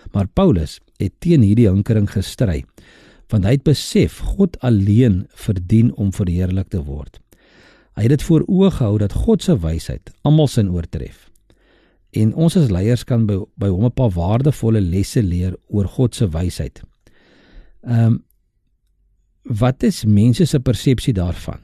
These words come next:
Mense se persepsie is dat God se wysheid lyk vir hulle soos ons sin. Ehm, maar ons weet ook dat God se wysheid onwrikbaar is. Dit het groot krag.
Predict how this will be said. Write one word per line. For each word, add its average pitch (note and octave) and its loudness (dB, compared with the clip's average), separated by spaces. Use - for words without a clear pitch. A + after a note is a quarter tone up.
Mense A#2 0
se F3 0
persepsie D3 -2
is A#2 -4
dat G#2 -4
God D3 -2
se D3 0
wysheid G2+ -2
lyk G2 -4
vir A2+ -4
hulle A2 -2
soos - -10
ons A2+ 0
sin. C2 -10
Ehm, G#2 -2
maar A#2 0
ons A#2 0
weet D3 2
ook C3+ 0
dat G#2 -2
God D3+ 0
se C#3 0
wysheid G#2 -2
onwrikbaar G#2 0
is. F2+ -8
Dit F2+ -8
het F#2+ -8
groot D#3+ 0
krag. - -6